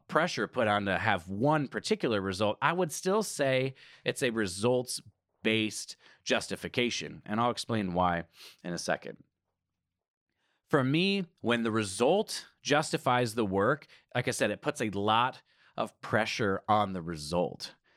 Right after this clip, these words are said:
And this is, I think, where a lot of things like performance anxiety can work their way in, is because it's all of the work in the practice room is great, but in this one moment, in the one moment of the audition, now everything counts. You don't get another shot after that. You can't,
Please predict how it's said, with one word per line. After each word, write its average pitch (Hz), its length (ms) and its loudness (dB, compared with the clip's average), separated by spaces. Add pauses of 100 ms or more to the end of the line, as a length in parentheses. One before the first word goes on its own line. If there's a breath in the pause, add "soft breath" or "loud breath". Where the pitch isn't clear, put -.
(180 soft breath)
And 117 100 0
this 165 160 0
is, 165 80 -2
I 139 120 4
think, 135 260 -2
where 123 100 4
a 110 80 4
lot 113 220 2
of 101 160 -2
things 110 400 -2
like 104 160 -2
performance 180 500 0
anxiety 101 480 0
can 95 200 -8
work 104 200 2
their 101 140 0
way 95 200 2
in, 123 480 0
is 90 80 -12
because 104 440 -2 (460 loud breath)
it's - 300 -2
all 175 260 4
of 180 80 0
the 170 80 2
work 165 200 2
in 165 80 0
the 135 60 -4
practice 180 440 0
room 139 180 2
is 107 120 -4
great, 165 380 0
but 113 160 -4 (260)
in 127 180 2
this 165 220 2
one 165 360 2
moment, 190 400 0
in 117 80 -4
the 127 100 2
one 170 240 2
moment 175 300 2
of 156 60 0
the 160 120 0
audition, 147 540 0 (160 soft breath)
now 139 400 4
everything 135 600 0
counts. 143 400 -2
You 117 80 2
don't 139 160 2
get 151 140 2
another 135 320 0
shot 147 480 2
after 131 360 0
that. 95 160 -2
You 107 100 -2
can't, 139 320 -2